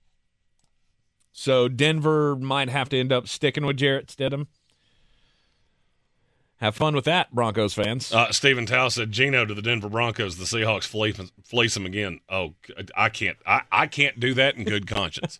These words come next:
Speaker 1: <laughs>
Speaker 2: to the Denver Broncos.
Speaker 1: We don't deal with them anymore.
Speaker 2: I don't think they even accept calls from that area code
Speaker 1: Mm-mm.
Speaker 2: anymore. Just
Speaker 1: Nope.
Speaker 2: nope.
Speaker 1: Nope.
Speaker 2: Last time we did that, bad, bad things happened.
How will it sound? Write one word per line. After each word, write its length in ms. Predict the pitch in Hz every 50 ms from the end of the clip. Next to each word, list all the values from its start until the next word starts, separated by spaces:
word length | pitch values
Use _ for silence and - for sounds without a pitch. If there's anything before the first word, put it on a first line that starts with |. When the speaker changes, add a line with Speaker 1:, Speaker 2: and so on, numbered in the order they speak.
| 175 -
Speaker 1:
<laughs> 140 | _ - 160
Speaker 2:
to 120 | 131 120
the 140 | 101 95 95
Denver 400 | 92 95 104 120 113 107 104 101
Broncos. 420 | 95 98 98 87 78 80 80 65 - 127 - _ _ - - _ _ - 262 - - -
Speaker 1:
We 120 | - 123 147
don't 240 | 151 143 120 107
deal 220 | 101 117 120 127 131
with 160 | 139 135 -
them 220 | - 131 135 131
anymore. 440 | 139 135 139 135 139 139 143 143 139 - _ -
Speaker 2:
I 100 | - 190
don't 180 | 233 - - 139
think 200 | 175 170 151 117
they 140 | 151 170
even 200 | 165 156 139 131
accept 380 | 117 107 104 - 131 120 104 98
calls 240 | - 123 120 113 -
from 160 | - 120 107
that 140 | 98 87 82
area 300 | 95 95 90 87 82 80
code 180 | - - 135 165
Speaker 1:
Mm-mm. 40 | 170
Speaker 2:
anymore. 340 | - 110 98 80 76 - _ _ -
Just 200 | 107 113 110 85
Speaker 1:
Nope. 140 | 76 71 69 -
Speaker 2:
nope. 480 | 98 98 98 98 104 107 110 135 131 - _ _ _ _
Speaker 1:
Nope. 140 | - - 90
Speaker 2:
Last 220 | 104 117 131 131 -
time 180 | - 147 143
we 80 | 147 151
did 200 | 147 156 160 143
that, 420 | 156 165 165 - - 104 92 90
bad, 420 | 90 120 117 117 110 95 76 69 - _ _
bad 420 | 87 90 92 117 117 131 135 120 104
things 220 | 131 123 127 117
happened. 340 | 123 113 101 92 82 80 -